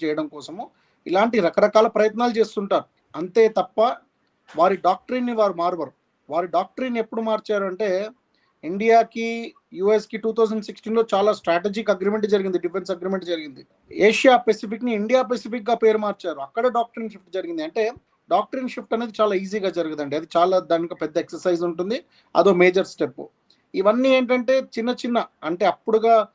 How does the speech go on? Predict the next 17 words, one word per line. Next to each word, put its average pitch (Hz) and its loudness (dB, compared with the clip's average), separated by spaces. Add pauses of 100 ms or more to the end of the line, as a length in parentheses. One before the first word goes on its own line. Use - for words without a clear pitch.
(240)
అప్పటికప్పుడు 220 -2
వారు 220 4
ఏదన్నా 208 -4
మనల్ని 202 -4
ఒప్పించడానికి 208 -4
చేసిన 190 -8
ప్రయత్నాలు 180 0
తప్పిస్తే, 175 -4 (360)
ఇండియాకి, 233 2
అమెరికాకి 202 -2 (580)
టారిఫ్స్‌కి 220 0
సంబంధించి 202 -6 (160)
తప్పిస్తే 180 2
పెద్దగా 190 0
ఎటువంటి 180 -2
గ్యాప్ 139 -2
లేదు. 117 -8